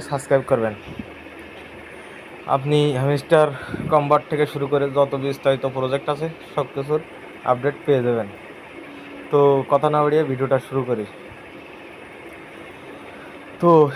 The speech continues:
এখানে আপনি বেশি বেশি আর্নিং করবেন কীভাবে, তার জন্যে আপনি চলে যাবেন এই যে, এটা একটু সরিয়ে নিই, এই যে প্লে গেম, এখানে আপনি ক্লিক করবেন।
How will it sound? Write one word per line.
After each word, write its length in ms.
এখানে 300
আপনি 140
বেশি 200
বেশি 200
আর্নিং 280
করবেন 280
কীভাবে, 280
তার 180
জন্যে 240
আপনি 180
চলে 220
যাবেন 220
এই 80
যে, 120
এটা 160
একটু 120
সরিয়ে 320
নিই, 120
এই 160
যে 100
প্লে 320
গেম, 140
এখানে 240
আপনি 220
ক্লিক 280
করবেন। 240